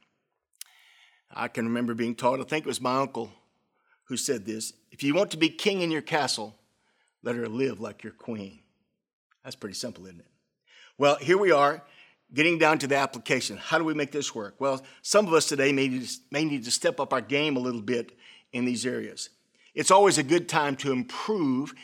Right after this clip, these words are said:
and to, to do better in our life towards loving and appreciating our spouse. So what are some ways that you can show love and appreciation to your spouse? Maybe you ought to take a second right now,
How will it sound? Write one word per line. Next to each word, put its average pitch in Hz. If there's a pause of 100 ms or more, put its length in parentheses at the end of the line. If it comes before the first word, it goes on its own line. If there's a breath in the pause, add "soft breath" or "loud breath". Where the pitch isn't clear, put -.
(200 loud breath)
and 139
to, 151 (340 loud breath)
to 147
do 160
better 156
in 143
our 139
life 135 (340 soft breath)
towards -
loving 156
and 127
appreciating 123
our 120
spouse. - (540 loud breath)
So -
what 277
are 277
some 214
ways 185
that 170
you 185
can 143
show 156
love 143
and 120 (200 loud breath)
appreciation 165
to 131
your 151
spouse? 120 (280 loud breath)
Maybe 127
you 143
ought 127
to -
take 131
a -
second -
right 139
now, 143